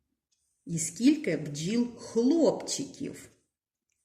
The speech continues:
Порахуйте їх самостійно і скажіть. Бджіл дівчаток стільки, бджіл хлопчиків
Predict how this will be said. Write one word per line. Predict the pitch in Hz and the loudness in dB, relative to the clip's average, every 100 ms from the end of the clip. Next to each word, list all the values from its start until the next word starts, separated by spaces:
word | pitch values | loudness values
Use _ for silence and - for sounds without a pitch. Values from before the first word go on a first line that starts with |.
| _ | _
Порахуйте | - 196 202 202 160 - | 0 0 0 -2 -2 0
їх | 151 147 | -2 -2
самостійно | 170 165 185 - - 427 294 | -4 -4 -4 -4 2 4 4
і | 170 247 | 4 4
скажіть. | 277 - 226 156 143 - - - _ _ _ _ | 2 4 0 2 -2 -2 -12 -20 _ _ _ _
Бджіл | 175 170 254 226 160 | -6 4 8 8 6
дівчаток | 185 170 - 175 139 - - - - - _ _ _ _ _ _ _ _ _ - - - - | 0 -2 0 0 0 -2 -6 -8 -12 -20 _ _ _ _ _ _ _ _ _ -20 -20 -20 -12
стільки, | - - 160 185 185 359 381 - - - - | -12 -6 -4 -4 0 0 0 -6 -16 -20 -8
бджіл | 165 175 165 | -4 0 0
хлопчиків | - 165 160 269 - - 294 339 349 | -2 -2 0 0 0 -2 -2 -2 -4